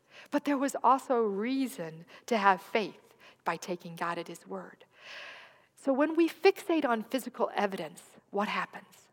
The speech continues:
I mean, their physical es-, evidence was daunting. It was the perfect breeding ground for fear, moving from the known to the unknown, even if the known isn't too great.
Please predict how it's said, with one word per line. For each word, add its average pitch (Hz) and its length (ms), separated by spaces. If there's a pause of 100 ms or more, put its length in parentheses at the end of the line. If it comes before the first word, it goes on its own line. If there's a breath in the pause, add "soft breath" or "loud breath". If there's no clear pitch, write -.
I 226 100
mean, 262 140
their 311 120
physical 233 480
es-, 196 180
evidence 208 640
was 175 160
daunting. 175 460
It 202 100
was 254 120
the - 80
perfect - 500
breeding 226 340
ground 165 340
for 180 140
fear, - 460 (380 loud breath)
moving 247 320
from 208 220
the 185 100
known 185 440
to 226 100
the 208 200
unknown, 165 400
even 190 240
if 190 120
the 180 80
known 170 260
isn't 165 260
too 190 140
great. 185 460